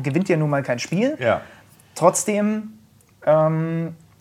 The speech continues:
Speaker 1: ist auch das was, wo ich zumindest immer mal, wenn ich eine freie Minute habe und mir denke, wie weit könnte es für die Deutschen gehen, mal drüber nachdenke. Weil eigentlich sind wir sehr tief besetzt, qualitativ hochwertig besetzt.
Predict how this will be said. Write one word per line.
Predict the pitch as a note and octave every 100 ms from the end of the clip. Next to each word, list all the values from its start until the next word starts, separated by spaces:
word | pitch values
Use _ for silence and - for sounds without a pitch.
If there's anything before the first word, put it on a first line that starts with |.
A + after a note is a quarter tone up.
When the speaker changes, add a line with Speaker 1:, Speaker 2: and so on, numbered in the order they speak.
| -
Speaker 1:
ist | E3 D#3+
auch | G3
das | F#3+ G3
was, | G3+ F#3+
wo | G3
ich | G3
zumindest | A3 G3 G#3 G3+ - -
immer | G#3 G3+
mal, | F#3 F#3+ F#3
wenn |
ich | F3
eine | E3
freie | D#3+ D3
Minute | C#3 D3+ G#3+ G3
habe | F3
und | E3 D#3
mir | D#3+
denke, | D#3 E3+ D#3
wie | D3
weit | C#3+
könnte | - D#3+
es |
für | D#3+
die | C#3
Deutschen | C#3+ C#3+ C#3
gehen, | F3 E3
mal | D3+
drüber | C#3 C#3 C3
nachdenke. | A#2+ B2 A#2+ A#2 A#2+
Weil | B2
eigentlich | C#3 E3 G#3 E3+
sind | D3+
wir | C3+
sehr | B2+ B2
tief | F#3+ B3 -
besetzt, | - D3+ D#3+ A#3+ - -
qualitativ | E3 D#3+ D#3 E3+ D#3+ D#3+
hochwertig | E3 D#3 C3+ C3
besetzt. | C3 F#3+ A3 -